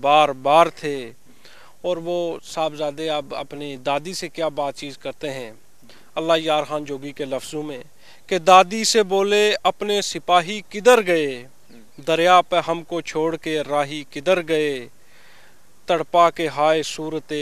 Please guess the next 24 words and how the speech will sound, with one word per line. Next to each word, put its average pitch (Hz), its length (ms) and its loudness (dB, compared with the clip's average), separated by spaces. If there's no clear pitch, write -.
ماہی 143 500 -4
کدھر 151 380 0
گئے، 147 400 -2
ابا 156 380 4
بگا 151 360 0
کے 147 180 -6
لشکر 143 580 -6
شاہی 143 520 -4
کدھر 143 360 -8
گئے، 135 400 -6
اور 175 160 0
بائی 156 480 2
بھی 185 180 -6
ہم 165 200 -4
کو 190 200 -2
بھول 170 400 -4
گئے 170 340 2
شوق 160 440 -4
جنگ 208 300 4
میں، 143 340 -2
اپنا 202 480 2
خیال 170 420 4
تک 165 220 -2
نہیں 151 460 -6